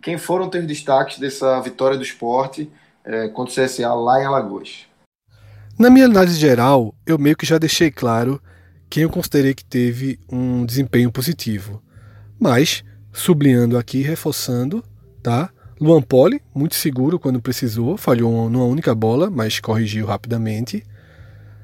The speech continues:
Speaker 2: Bárcia, por ter mostrado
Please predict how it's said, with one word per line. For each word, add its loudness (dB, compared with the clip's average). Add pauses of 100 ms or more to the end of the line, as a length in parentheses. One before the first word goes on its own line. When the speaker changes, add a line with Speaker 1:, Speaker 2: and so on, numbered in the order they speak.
(260)
Speaker 2:
Bárcia, 0 (840)
por -8
ter 4
mostrado 0